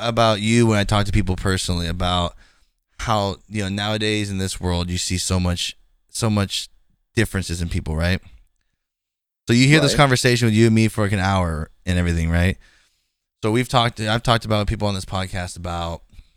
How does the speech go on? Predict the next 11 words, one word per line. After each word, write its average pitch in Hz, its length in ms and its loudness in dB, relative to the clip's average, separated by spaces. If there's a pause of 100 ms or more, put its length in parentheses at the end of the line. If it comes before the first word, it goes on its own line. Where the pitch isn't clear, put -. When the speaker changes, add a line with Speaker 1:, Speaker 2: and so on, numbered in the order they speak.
(120)
Speaker 1:
you 95 120 -8
know, 87 80 -4
differences 95 720 -6
in 85 640 -6
social 92 500 -4
things 87 460 -2
and 85 80 -4
all 87 80 -2
this 90 80 -8
other 120 160 -6
stuff. 71 280 -16